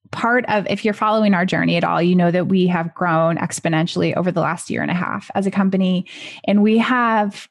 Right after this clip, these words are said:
tasked so many things. Like, for, I feel like for a year, we were kind of absent in the day-to-day running of so many parts of the business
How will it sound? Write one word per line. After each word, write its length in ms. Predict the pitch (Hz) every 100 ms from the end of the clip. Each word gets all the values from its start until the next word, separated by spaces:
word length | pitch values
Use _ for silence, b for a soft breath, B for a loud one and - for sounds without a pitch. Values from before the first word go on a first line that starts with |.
| _
tasked 640 | - - 180 170 - -
so 320 | - - 196 180
many 260 | 185 175
things. 320 | 170 147 147
Like, 160 | 190 190
for, 420 | - 208 208 202 B B B
I 100 | 226
feel 140 | 240 285
like 160 | 311
for 260 | - 254 233
a 100 | 208
year, 440 | 196 180 170 180
we 140 | 190 185
were 80 |
kind 200 | 175 214
of 60 | 208 -
absent 480 | 180 180 - 110
in 100 | -
the 80 | 175
day-to-day 840 | 170 170 170 165 139 127 135 151 -
running 400 | 185 156 147 147
of 160 | 180 180 _ _
so 360 | - - 196 175
many 180 | 165
parts 320 | 151 - 156 -
of 100 | 156
the 80 |
business 600 | 165 151 165 175 226 -